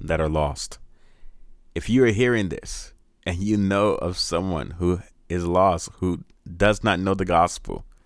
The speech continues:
share the gospel with them. I'm talking to myself here as well. Find ways, find avenues, be creative.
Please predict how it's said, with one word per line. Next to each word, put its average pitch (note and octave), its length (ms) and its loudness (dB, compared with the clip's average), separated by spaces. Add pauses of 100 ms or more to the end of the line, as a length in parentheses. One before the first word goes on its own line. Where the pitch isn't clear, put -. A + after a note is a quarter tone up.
(340)
share A2 420 0
the A2 120 2
gospel G#2 520 4
with F2+ 240 2
them. - 280 -4 (200)
I'm - 80 -14
talking D#2 220 0
to - 140 -4
myself G2 420 0
here F#2 100 2
as F2+ 140 0
well. F2 320 -2 (120)
Find F#2 420 -2
ways, A2+ 520 2 (220)
find F2 300 2 (100)
avenues, A2 560 6 (320)
be - 160 8
creative. G2+ 1040 0